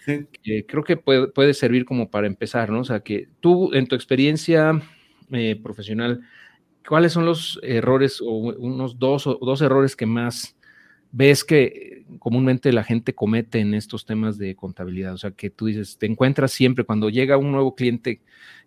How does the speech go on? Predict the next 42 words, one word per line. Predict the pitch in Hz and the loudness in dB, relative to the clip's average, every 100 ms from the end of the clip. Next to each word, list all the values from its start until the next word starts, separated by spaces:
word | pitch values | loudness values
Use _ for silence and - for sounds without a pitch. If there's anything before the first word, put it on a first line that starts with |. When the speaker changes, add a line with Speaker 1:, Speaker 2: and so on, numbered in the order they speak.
| - | -6
Speaker 2:
que | 113 | -4
trae | - 120 131 135 | 0 4 6 6
arrastrando | 123 107 - 123 123 | 4 0 -2 0 0
un | 131 | 0
problema | 117 113 117 120 120 | 0 2 2 2 0
fiscal, | 117 98 - 120 117 107 - _ _ _ _ _ _ _ - | -4 -10 -2 2 2 0 -6 _ _ _ _ _ _ _ -8
que | 107 101 107 - | -4 0 -2 2
no | 135 175 | 6 8
necesariamente | 180 170 165 156 160 165 | 8 6 4 2 0 -2
que | 117 | 0
ya | 123 | 0
lo | 131 | 0
multaron | 123 104 107 113 113 | -2 -4 -2 0 0
o | 107 | -4
que | - 98 | -6 -6
lo, | 92 95 | -6 -6
lo | 101 95 | -8 -8
están, | - 104 107 101 _ | -6 -4 -4 -6 _
eh, | 95 98 98 95 | -16 -12 -10 -10
le | |
están | 95 110 110 110 104 | -8 -6 -6 -6 -10
auditando, | 107 98 95 98 98 95 | -8 -8 -6 -4 -4 -4
¿no? | 104 | -6
Sino | 131 113 101 95 - _ - | -6 -6 -4 -6 -12 _ -6
a | 110 | -4
lo | |
mejor, | 107 - 123 123 _ _ - | -2 0 0 0 _ _ -10
pues, | 113 - - | -10 -10 -6
llegó | 123 113 135 | -2 2 2
a | 135 | 2
ti | 139 | -4
porque | - 147 - 110 | -2 -4 -4 -4
se | 110 | 0
dio | 113 123 | 0 2
cuenta | 127 123 123 | 2 0 -4
que | - 101 | -6 -6
algo | 104 | -6
estaba | 104 - 98 | -10 -8 -8
mal | 98 98 | -6 -8
con | 101 | -12
su | 98 | -16
contabilidad. | - 101 113 127 131 131 | -14 -10 -2 2 4 2